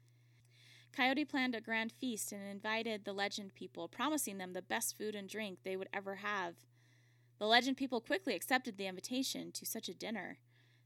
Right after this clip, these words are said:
They wore their best attire and painted their faces red, a custom on such occasions. As promised, when they came to dinner, they found the best spread of food they had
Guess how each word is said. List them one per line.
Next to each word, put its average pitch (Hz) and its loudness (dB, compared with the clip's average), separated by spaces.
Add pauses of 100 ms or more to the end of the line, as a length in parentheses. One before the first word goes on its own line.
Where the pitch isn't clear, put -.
They 208 4
wore 226 2
their 220 2
best 208 4
attire 196 6
and 202 0
painted 202 -6
their 208 0
faces 190 -4
red, 196 2 (340)
a - 0
custom 214 0
on 180 -4
such - -6
occasions. 180 -6 (1120)
As 196 6
promised, 214 -2
when 202 -8
they 196 -2
came 208 -8
to - -10
dinner, 196 -6 (420)
they 202 -2
found 196 -6
the 185 -2
best 202 0
spread 233 0
of 233 0
food 226 0
they 190 4
had 190 2